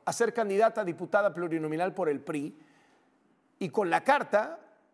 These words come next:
dejó muy claro que su pleito fue con el dirigente nacional de ese partido, Alejandro Alito Moreno, quien cada vez más acumula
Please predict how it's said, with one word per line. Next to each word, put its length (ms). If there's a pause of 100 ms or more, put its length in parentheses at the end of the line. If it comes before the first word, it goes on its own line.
dejó 300
muy 180
claro 540
que 240
su 220
pleito 400
fue 260
con 180
el 120
dirigente 420
nacional 360
de 60
ese 140
partido, 600
Alejandro 440
Alito 280
Moreno, 380 (360)
quien 240
cada 340
vez 280
más 460
acumula 760